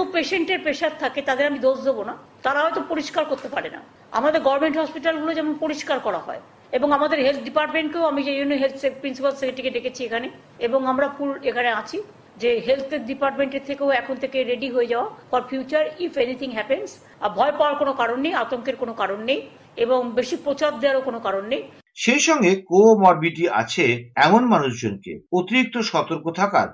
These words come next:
Speaker 2: পরামর্শ দিয়েছেন মুখ্যমন্ত্রী। আবেদন জানিয়েছেন কোভিড নিয়ে অতিরিক্ত সতর্কতা অবলম্বনের। এর মধ্যে উত্তরপ্রদেশ থেকে পুণ্যস্নানের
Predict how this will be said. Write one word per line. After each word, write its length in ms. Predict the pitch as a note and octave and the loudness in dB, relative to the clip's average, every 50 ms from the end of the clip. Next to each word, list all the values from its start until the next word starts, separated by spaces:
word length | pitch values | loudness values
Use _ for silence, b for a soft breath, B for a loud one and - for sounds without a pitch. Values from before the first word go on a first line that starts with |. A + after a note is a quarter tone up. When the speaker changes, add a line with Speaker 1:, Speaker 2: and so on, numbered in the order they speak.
| - - | -4 2
Speaker 2:
পরামর্শ 380 | - D#3+ F#3+ G3+ G3+ F#3 - - C#3+ A#2+ A#2 | 4 6 6 6 6 4 2 0 -4 0 0
দিয়েছেন 280 | A#2 A2 A2 D#3 E3+ E3 D3 | 0 0 0 0 0 0 0
মুখ্যমন্ত্রী। 540 | A#2 - - - A#2+ A2 G#2 G#2 - F2+ E2 - - - G#2+ | -2 -4 -6 -4 -2 -2 -2 -4 -6 -12 -12 -10 -4 0 2
আবেদন 300 | A#2+ B2+ C3 C3 C3 B2+ A#2+ A#2 | 4 4 6 4 4 4 2 0
জানিয়েছেন 480 | B2 B2+ D3 E3+ F3+ E3+ - D3+ B2 G#2+ G#2+ G#2 - - | -2 -2 0 -2 -2 -2 -2 -2 -2 -2 -2 -4 0 4
কোভিড 280 | F#3 G#3 A3 C4 A#3+ - B2 A#2 | 6 6 6 6 2 2 0 -4
নিয়ে 140 | G3+ - - - _ - | -6 -6 -8 -10 _ -2
অতিরিক্ত 460 | F3 E3+ F3 F#3+ F3 F3 E3 - - D3 B2+ - - - - - | -2 0 2 2 2 2 0 -2 -6 -6 -6 -6 -8 -14 -10 -6
সতর্কতা 520 | D#3 D#3+ D#3+ A3+ G#3+ G#3+ F#3 E3 D#3+ C#3 A#2+ A2+ | -6 -2 2 2 2 4 2 0 2 4 4 4
অবলম্বনের। 580 | A2 G#2 G#2 F#2+ F#2+ F#2 F2+ E2 D#2 D#2 - _ _ - F#3 F#3+ | 4 2 0 -2 -4 -6 -6 -8 -10 -12 -14 _ _ 4 8 8
এর 80 | G#3+ A#3 C#4 | 8 8 8
মধ্যে 300 | D4 B3+ G#3+ - - C3 C#3 D3+ - - - D#3 | 4 2 0 2 4 4 4 4 2 -4 -4 -4
উত্তরপ্রদেশ 520 | D3 - - A3 G#3+ F#3+ F#3+ D3+ C#3 A#2+ - - - | -4 0 4 4 4 6 4 2 0 0 -2 -4 -6
থেকে 200 | G#2 G2 - D#2 - - - | -6 -6 -8 -10 -14 -6 2
পুণ্যস্নানের 680 | F3 F#3 G3 A3 B3 A#3+ A3+ - - D3+ C3+ A#2+ G#2+ | 6 8 8 10 10 8 6 4 4 4 4 4 2